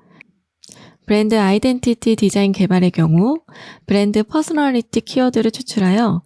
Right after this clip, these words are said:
시각적 아이데이션을 위한 키워드로 활용합니다. 트렌드를 반영한 시장 조사를 통해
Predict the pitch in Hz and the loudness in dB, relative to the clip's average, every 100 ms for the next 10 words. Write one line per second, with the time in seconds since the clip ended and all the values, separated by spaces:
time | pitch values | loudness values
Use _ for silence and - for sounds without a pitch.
0 | - - - 311 320 - 285 196 202 220 | -12 -18 -6 -2 -2 -2 -2 0 0 0
1 | 214 214 208 196 185 175 196 226 - 277 | -2 -2 -2 0 0 0 0 -2 -4 -2
2 | 233 226 247 285 269 214 165 156 - 196 | -2 -2 -2 -2 -2 0 0 0 -4 -10
3 | _ _ _ _ - - 311 302 294 285 | _ _ _ _ -8 -2 0 0 0 0
4 | 196 185 196 202 208 - 269 247 196 202 | 0 2 2 0 -2 -4 -4 -4 -4 -2
5 | 196 - 170 247 202 | -2 0 0 0 -2